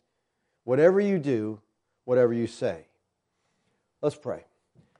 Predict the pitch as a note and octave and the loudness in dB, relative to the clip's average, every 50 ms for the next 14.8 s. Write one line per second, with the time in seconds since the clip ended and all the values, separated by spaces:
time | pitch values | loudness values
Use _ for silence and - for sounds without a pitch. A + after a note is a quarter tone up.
0 | _ _ - E3+ F3+ F3 D#3+ D3 C3+ - E3 D#3 D3 C3+ - B2+ B2 A#2+ A#2 A#2+ | _ _ 6 8 10 10 10 8 6 6 6 6 6 6 2 0 2 6 6 6
1 | A#2+ A2 - - A2 A2+ A2 - - - D3+ C3+ C3 B2+ - - - - - - | 6 4 2 -4 -4 -4 -4 -6 -4 0 2 2 2 2 -2 -12 -20 -20 -20 -20
2 | - _ _ _ _ _ _ _ _ _ _ _ _ _ _ _ _ _ _ _ | -20 _ _ _ _ _ _ _ _ _ _ _ _ _ _ _ _ _ _ _
3 | _ _ _ _ _ - A2 A#2 A#2+ A#2+ A2 A2+ G2+ G2 G#2+ A2 A#2 A2+ A2+ A2+ | _ _ _ _ _ -12 -4 2 4 4 4 4 0 -2 0 0 0 0 0 -2
4 | A2+ A2+ G2+ - B2+ B2+ A#2 A2 G#2 G#2 G#2+ G#2+ F#2+ G#2 G#2 A2 A2 A#2 A2+ G#2+ | -2 -2 -2 -4 -2 -2 0 0 0 -2 -4 -4 -4 -6 -4 -4 -4 -2 -4 -4
5 | G2 G2+ F#2+ - A2+ G2+ G2 G#2 G2+ G2 G2+ G#2+ - _ - G#2 G2+ G#2 G#2 G#2 | -6 -8 -10 -8 -8 -8 -6 -8 -8 -8 -8 -8 -10 _ -16 -16 -12 -12 -10 -10
6 | G2 A2 G#2+ - C3+ B2 A#2 - A#2 A2 - - A2 G2+ G#2+ A2+ G#2+ G#2+ G2+ F#2 | -10 -10 -8 -6 -4 -4 -4 -4 -6 -12 -8 -8 -6 -4 -2 -2 -4 -4 -8 -6
7 | G2+ A2 A2 G#2+ G#2+ G#2+ G#2+ G2+ _ _ _ _ _ _ _ _ _ _ _ _ | -6 -4 -4 -2 -4 -4 -6 -8 _ _ _ _ _ _ _ _ _ _ _ _
8 | _ _ - A#2 A#2 - C#3 C#3 C3 - C3 B2 A#2+ A#2+ B2 A#2 G#2+ A2+ A2 A2 | _ _ -14 -14 -6 -2 0 0 0 0 -2 0 2 2 2 2 2 -2 -2 -2
9 | A2+ G#2+ - - - - C3+ C3 B2+ A#2+ A2 G2+ F#2 - - - C#3+ B2+ - B2+ | -6 -6 -8 -12 -8 -6 -4 -2 -2 -2 -4 -6 -8 -12 -12 -10 -10 -8 -6 -4
10 | B2 A#2+ A#2+ A#2+ B2 A#2+ - - A#2+ A2 - - A2+ G2+ G2+ A#2 A#2+ A#2 G#2 A2+ | -2 -2 -2 -2 -4 -6 -6 -6 -8 -8 -8 -10 -10 -6 -2 0 0 0 0 -2
11 | A#2+ A2+ A2+ A2 - _ _ _ _ _ _ _ _ _ _ - G#2+ A2 A#2+ C3 | -6 -6 -6 -8 -14 _ _ _ _ _ _ _ _ _ _ -12 -6 -4 -2 -2
12 | B2+ A2 A#2+ A#2+ - B2+ B2 A#2 A2 G2 - - B2 A2+ A2 G#2+ - - A2 G#2 | -2 -2 -4 -6 0 2 2 2 2 -2 -6 -4 -4 -4 -4 -4 -12 -14 -12 -12
13 | G2 F#2+ F#2+ G#2+ A2+ A#2 A2 - A#2 G#2+ - - G#2+ G2 F2+ F2+ F2+ F2 _ A#2+ | -10 -8 -4 -2 -4 -4 -4 -6 -12 -14 -12 -14 -16 -14 -14 -16 -20 -20 _ -6
14 | B2 B2 B2 A#2+ - A#2 A2+ A2 G#2+ G#2 G2+ G#2 G2+ F#2+ E2 D2 | -4 -2 -2 -4 -6 -6 -12 -12 -10 -10 -10 -10 -10 -12 -12 -16